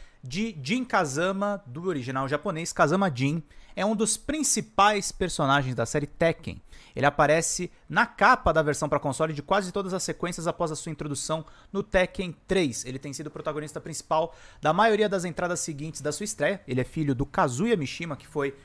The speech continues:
personagem de vídeo anterior nosso, e sua principal motivação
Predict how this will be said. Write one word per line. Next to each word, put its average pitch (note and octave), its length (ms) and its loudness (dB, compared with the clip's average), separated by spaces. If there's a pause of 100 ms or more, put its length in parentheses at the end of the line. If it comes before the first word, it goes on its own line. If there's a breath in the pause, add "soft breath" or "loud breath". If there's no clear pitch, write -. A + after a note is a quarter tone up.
(100)
personagem C#3 440 -2
de B2+ 100 -6
vídeo G3+ 180 2
anterior G#3 360 4
nosso, F#3+ 420 0 (300 loud breath)
e F#3+ 40 -6
sua A#3 200 2
principal B3 320 0
motivação A#3 720 4